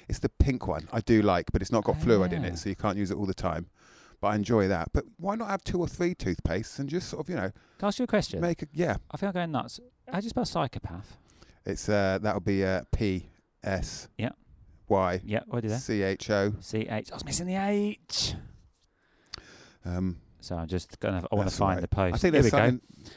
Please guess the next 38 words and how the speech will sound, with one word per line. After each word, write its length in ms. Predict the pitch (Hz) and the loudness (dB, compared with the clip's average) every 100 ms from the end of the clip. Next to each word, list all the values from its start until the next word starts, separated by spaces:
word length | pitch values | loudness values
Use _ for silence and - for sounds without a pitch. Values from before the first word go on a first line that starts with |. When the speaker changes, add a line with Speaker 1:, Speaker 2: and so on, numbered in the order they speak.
| - | -2
Speaker 2:
That 180 | 151 165 | 0 4
moment 500 | 127 110 101 110 113 | 6 6 4 2 0
you 120 | 110 | -4
stay 360 | - 127 120 120 | -2 2 2 2
at 100 | - | -4
a 40 | |
friend's 360 | - 123 113 101 | 0 2 2 0
flat, 320 | - 90 92 - - | -4 -4 -4 -8 -16
didn't 160 | - 101 | -6 -4
even 80 | 95 | -4
say 140 | 98 | -4
best 260 | 92 95 - | -2 -4 -4
friend. 320 | 101 90 - - 87 | -6 -6 -10 -10 -6
Speaker 1:
Ugh. 180 | 90 - - _ _ _ | -6 -8 -16 _ _ _
Speaker 2:
That 120 | - 113 | -2 2
was 240 | 113 95 | 2 2
Speaker 1:
You 80 | 117 | 2
Speaker 2:
tw-, 120 | 117 | 2
Speaker 1:
scum. 300 | 107 131 98 | 4 4 4
Speaker 2:
that 120 | 95 131 | 4 2
was 120 | 135 | 0
twenty 180 | 143 135 | -2 -2
seventeen. 480 | 131 117 135 120 | -2 -4 -2 -2
I 40 | 104 | 0
don't 120 | 123 | -2
know 60 | 120 | -2
if 80 | 123 | 0
we 60 | |
were 80 | 113 | 0
best 160 | 113 160 | 2 2
Speaker 1:
Was 100 | 175 | 2
it 100 | 190 | 2
Speaker 2:
friends 160 | - | 6
then. 80 | 190 - - | 4 4 6
Speaker 1:
five 40 | |
<laughs> 80 | 311 | 6
years 180 | - - | 6 -8
ago? 180 | - | -6